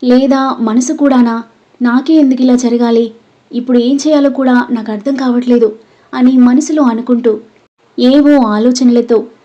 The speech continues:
అలాగే షవర్ కింద మోకాలు దగ్గరికి మడిచి కూర్చుంది. కళ్ళ వెంట కారే కన్నీరు కూడా ఆ షవర్ నీళ్లలో కలిసిపోతుంది.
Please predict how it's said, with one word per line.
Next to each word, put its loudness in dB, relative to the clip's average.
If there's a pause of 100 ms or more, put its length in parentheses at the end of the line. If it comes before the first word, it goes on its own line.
(100)
అలాగే 0
షవర్ -2
కింద 2 (220)
మోకాలు 0
దగ్గరికి -4
మడిచి 0
కూర్చుంది. -2 (640)
కళ్ళ 2
వెంట 2
కారే 0
కన్నీరు -2
కూడా 0 (300)
ఆ -2
షవర్ -2
నీళ్లలో 2
కలిసిపోతుంది. -2